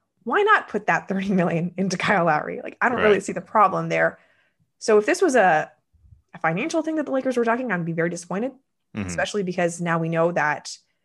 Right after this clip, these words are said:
Speaker 1: extension talks with Schroeder have not been going well. So it's not even a guarantee that we're gonna be keeping him for the upcoming season, which would be a really big hole to have to fill for the Lakers. I've made my feelings about Schroeder very clear, but on a team with LeBron James,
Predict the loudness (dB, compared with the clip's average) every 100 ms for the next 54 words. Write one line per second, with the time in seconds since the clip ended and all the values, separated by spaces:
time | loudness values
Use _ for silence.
0 | _ _ _ -12 -6 -6 -4 -6 -4 -6
1 | -8 -12 -8 -6 -6 -6 -4 -4 -4 -4
2 | -6 -6 -2 -2 -2 _ _ _ _ _
3 | _ _ _ -8 -4 -4 -4 -2 -2 -2
4 | -4 -4 -4 -6 -4 -2 -2 -4 -6 -6
5 | -8 -10 -10 -6 -4 -4 -8 _ _ _
6 | -10 -4 -2 -2 -4 -6 -8 -6 -4 -4
7 | -6 -10 -16 _ _ _ _ _ _ -4
8 | 2 2 2 2 4 2 2 2 2 -2
9 | _ -6 -2 -2 -2 -2 -2 -2 -4 -2
10 | -2 -2 -4 -2 -2 0 0 0 -2 -4
11 | -4 -6 -4 -6 -4 0 0 2 -2 -2
12 | -20 _ _ _ -2 -2 -2 -2 -2 -2
13 | -2 -2 0 -2 -2 -4